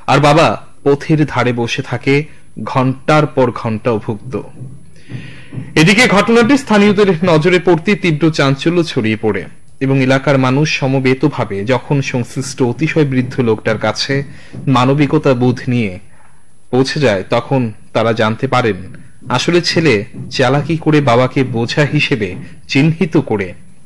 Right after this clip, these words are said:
এভাবে এই কাণ্ড ঘটিয়েছে। যথারীতি সংবাদ যায় সংবাদ মাধ্যমের কাছে এবং অবশ্যই প্রশাসনের কানেও বিষয়টা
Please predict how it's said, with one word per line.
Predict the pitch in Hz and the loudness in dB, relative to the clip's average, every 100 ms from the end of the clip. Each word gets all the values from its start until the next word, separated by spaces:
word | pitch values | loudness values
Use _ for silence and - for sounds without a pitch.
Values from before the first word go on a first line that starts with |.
| - - | -18 -6
এভাবে | 120 - 127 131 131 - - - | -6 -2 2 2 2 -6 -18 -6
এই | 123 | -4
কাণ্ড | 113 123 117 120 127 | -2 0 0 0 -2
ঘটিয়েছে। | - 101 95 98 - - - - - - - - - - - - - | -4 -6 -6 -6 -8 -10 -14 -18 -18 -18 -18 -18 -20 -16 -16 -16 -2
যথারীতি | 151 165 208 233 262 | 2 4 4 4 4
সংবাদ | 226 196 190 202 | 4 4 4 4
যায় | 220 240 | 2 2
সংবাদ | 208 180 190 165 | 2 2 2 2
মাধ্যমের | 151 - 135 110 | 0 0 -2 0
কাছে | 101 - 104 78 - - | -2 -4 -8 -10 -16 -6
এবং | 127 127 | -2 2
অবশ্যই | 120 135 - 190 | 2 2 2 0
প্রশাসনের | 196 147 131 131 135 117 | 2 0 0 -2 -2 -4
কানেও | - 113 120 139 | 0 0 2 0
বিষয়টা | 127 - 110 98 | -2 -4 -4 -4